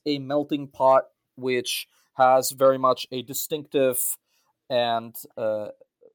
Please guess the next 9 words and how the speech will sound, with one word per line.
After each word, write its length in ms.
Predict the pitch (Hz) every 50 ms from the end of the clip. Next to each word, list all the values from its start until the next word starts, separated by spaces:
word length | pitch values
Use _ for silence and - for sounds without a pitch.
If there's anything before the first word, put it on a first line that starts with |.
| _ _ _ _
very 380 | 131 131 120 135 135 135 131 117 _ _
personal 460 | - - 165 151 - - 147 139 120
sense 340 | - - - 123 123 - -
of 80 | 127
itself, 640 | 131 127 - - 143 131 139 175 - - - - - _ _ _ _ _ _ _ _ _
which 440 | - 139 139 139 139 - - - -
keeps 500 | - 156 147 147 147 - - - - - _ _ _ _ _ _ _ _ _ _ _ -
an 80 | - 139
aloof, 720 | 139 135 135 139 143 151 151 151 147 - - - - -